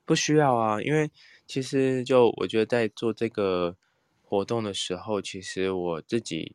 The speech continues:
是很感同身受，是我觉得我，我的，呃，表面的人格是人，人们会看起来是外向的，因为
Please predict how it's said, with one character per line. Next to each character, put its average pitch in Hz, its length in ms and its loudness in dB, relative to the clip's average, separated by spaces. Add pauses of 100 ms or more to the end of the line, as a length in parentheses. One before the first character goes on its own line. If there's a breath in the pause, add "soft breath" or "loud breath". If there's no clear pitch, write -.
是 117 220 -2
很 82 320 -6 (100)
感 85 180 -4
同 85 200 -10
身 90 240 -6
受， 90 220 -2
是 - 280 -4 (360 loud breath)
我 92 160 0
觉 87 220 -4
得 95 220 0
我， 82 380 -6 (840)
我 92 120 0
的， 92 240 2 (380 loud breath)
呃， 87 260 0 (100)
表 82 280 0
面 101 260 -2
的 87 140 -8
人 82 220 -8
格 80 300 -8
是 87 380 -4 (200)
人， 87 260 -4 (240)
人 92 140 -2
们 92 300 -8
会 98 200 -4
看 98 180 -8
起 - 100 -16
来 76 80 -12
是 90 140 -10
外 90 200 -2
向 - 360 -10
的， - 100 -18 (100)
因 98 100 -4
为 95 180 -4